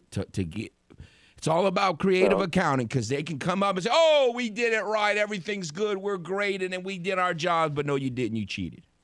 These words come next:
Speaker 1: I mean, it's just that
Speaker 2: Well
Speaker 1: simple.
Speaker 2: Yeah, I mean, it, it, it, it was Brady, and he'd been beat by the Saints so-,
Speaker 1: <clears throat>
Speaker 2: four times, five times. Uh, it was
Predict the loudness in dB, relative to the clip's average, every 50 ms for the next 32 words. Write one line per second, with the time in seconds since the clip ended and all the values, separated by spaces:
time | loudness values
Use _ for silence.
0 | _ _ _ _ _ _ _ _ _ _ _ _ _ _ _ _ _ _ _ -10
1 | -6 -6 -4 -4 -4 -6 -6 -8 -8 -4 0 0 0 2 0 -2 -6 -10 -14 _
2 | -20 -20 _ _ _ _ _ _ _ _ _ _ _ _ -8 -8 -8 -8 _ -2
3 | -2 -2 0 0 0 0 2 0 0 0 -2 -2 -6 _ -4 -4 -4 -2 0 0
4 | 0 -2 -2 -2 -4 -4 -4 _ -2 -2 0 0 0 -2 -2 -2 -2 -2 -2 -4
5 | -6 -10 -10 -12 -14 -16 -16 -16 -12 _ 0 0 2 2 0 0 -2 -4 -4 -8
6 | _ _ -12 -4 -2 0 0 0 0 0 -2 -2 -2 0 0 0 0 2 0 0
7 | -2 -2 0 0 0 0 0 -2 -6 -4 0 0 0 0 0 -4 -8 -4 0 0
8 | 0 0 0 -2 -2 -2 -2 2 2 2 2 0 0 0 0 0 0 -4 -4 0
9 | 0 0 0 0 -4 -2 -2 0 0 0 -2 -4 _ _ _ _ _ _ _ _
10 | _ _ _ -2 0 0 0 -2 -4 -2 0 0 0 0 -2